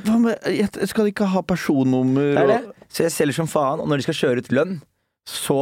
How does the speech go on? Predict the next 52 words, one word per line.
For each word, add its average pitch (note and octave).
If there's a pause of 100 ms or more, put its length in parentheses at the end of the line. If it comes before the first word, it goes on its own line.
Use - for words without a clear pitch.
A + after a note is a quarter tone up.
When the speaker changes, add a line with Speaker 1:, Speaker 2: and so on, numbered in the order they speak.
(140)
Speaker 2:
ser B2
du A#2+
på A2+
personnummeret G2+
mitt C#3+
at G2+
jeg -
er A2
født -
i G#2
nittito G2 (180)
Speaker 1:
Mhm. A#2 (100)
Speaker 2:
og A#2
ikke G#2+
nitti. F2 (340)
Men C3+
innen A#2
de A2+
har A2
gjort G#2
det, B2
så A#2+
har G#2
jeg G#2
jo G#2
vært F#2+ (100)
bevist F#2+
at G2
jeg -
kan G#2+
selge F2+
som F#2
faen. A2+
Jeg D#3
Speaker 1:
Ja. D#3
Speaker 2:
møter A#2
opp -
på G2+
tida, A2+ (340)
og G2+
jeg G2+
er F#2
jævlig F2+
ålreit D2+
å E2
ha D#2+
med D#2+
på -
å D#2
gjøre C#2
på C2+
jobb. -